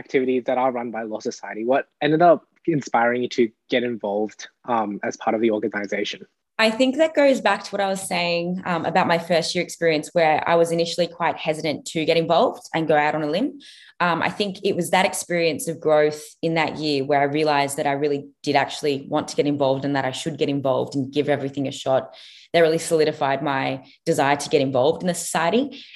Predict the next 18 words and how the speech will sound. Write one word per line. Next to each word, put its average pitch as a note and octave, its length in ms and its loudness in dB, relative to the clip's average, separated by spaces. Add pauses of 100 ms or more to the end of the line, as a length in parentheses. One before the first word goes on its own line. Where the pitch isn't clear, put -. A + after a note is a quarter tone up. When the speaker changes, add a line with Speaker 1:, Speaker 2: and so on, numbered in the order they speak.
Speaker 2:
And F3 100 2
I E3+ 80 4
had F#3 180 2
a F3+ 40 4
lot D#3 160 4
of D#3 140 -6
friends D3+ 420 -2
who D#3 100 -6
had D3 240 -2
been, C#3 360 -2 (320)
um, C3 480 -2 (240)
either D#3+ 180 0
volunteering, D3 920 0
um, A2 460 -6
as C#3 160 -4
wellbeing C#3+ 340 2
warriors E3+ 640 4
or C#3 300 0